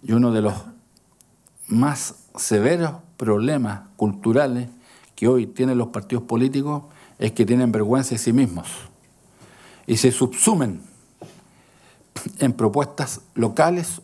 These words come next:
o regionales. Para la comuna,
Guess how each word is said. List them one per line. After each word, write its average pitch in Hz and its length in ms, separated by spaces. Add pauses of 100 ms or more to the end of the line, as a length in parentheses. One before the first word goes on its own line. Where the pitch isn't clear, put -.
o 127 120
regionales. 127 800 (2500)
Para 120 220
la 123 120
comuna, 226 540